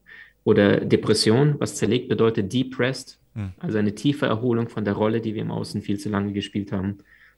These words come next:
Speaker 1: und eigentlich schon längst nicht mehr fühlen. Und das ist die Antwort auf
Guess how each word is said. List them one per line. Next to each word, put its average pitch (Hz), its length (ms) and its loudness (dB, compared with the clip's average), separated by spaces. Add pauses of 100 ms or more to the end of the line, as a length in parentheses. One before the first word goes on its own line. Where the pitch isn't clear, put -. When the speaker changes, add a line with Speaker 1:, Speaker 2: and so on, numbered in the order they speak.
Speaker 1:
und 104 140 -6
eigentlich 104 300 -4
schon 104 100 -4
längst 101 180 -4
nicht 107 140 -6
mehr 104 100 2
fühlen. 92 460 0 (100)
Und 110 140 -4
das 113 120 0
ist - 300 -4 (300)
die - 160 -2
Antwort 131 440 0 (460)
auf - 260 -4